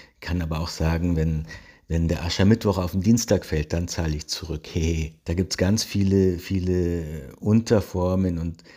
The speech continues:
und komplizierte wirtschaftswissenschaftliche Berechnungen. Und relativ einfacher Fall ist zum Beispiel, dass die Rückzahlung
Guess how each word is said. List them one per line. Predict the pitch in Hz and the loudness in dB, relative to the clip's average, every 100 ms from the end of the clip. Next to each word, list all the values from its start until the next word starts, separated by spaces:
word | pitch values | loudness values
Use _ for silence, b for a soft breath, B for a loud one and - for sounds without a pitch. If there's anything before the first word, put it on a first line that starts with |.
| B B B | B B B
und | 87 85 - | -6 -6 -4
komplizierte | 90 80 92 - - 104 110 110 98 95 90 87 92 90 92 - 107 110 104 | -4 -2 -6 -6 -2 4 4 2 2 4 4 2 -2 -4 -6 -10 -12 -8 -4
wirtschaftswissenschaftliche | 101 - 98 - 101 95 92 90 80 85 - | -4 -2 -6 -4 -4 -2 -2 -2 -2 -4 -2
Berechnungen. | 85 90 82 95 - 98 92 90 87 | 0 0 0 -2 0 0 2 0 0
Und | 80 78 - B B B - | -2 -4 -8 B B B -2
relativ | 82 82 82 - | 0 0 -4 -2
einfacher | 87 92 82 | -2 0 -2
Fall | 80 85 | 0 -2
ist | 82 | -2
zum | - | 0
Beispiel, | 82 - 85 | -2 -2 -4
dass | 80 | -4
die | - | -4
Rückzahlung | 90 95 - 101 98 95 | -2 -2 -2 0 2 0